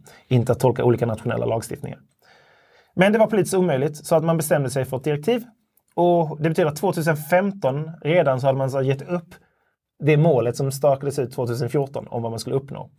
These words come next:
Och efter det så blev det ett, ett hopplock av olika saker som behövdes, som text and data mining, där vi är oroliga att hamna efter i A I-utveckling, ehm, med då olika lobbyintressen.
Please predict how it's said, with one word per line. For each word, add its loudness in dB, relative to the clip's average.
Och 4
efter 0
det 4
så 0
blev 2
det 2
ett, -4
ett -6
hopplock -2
av 2
olika 0
saker 2
som -6
behövdes, 0
som -4
text -6
and 0
data 0
mining, 0
där 2
vi -2
är 4
oroliga 2
att -8
hamna -2
efter -8
i -6
A 2
I-utveckling, -8
ehm, 0
med 4
då 4
olika 2
lobbyintressen. 0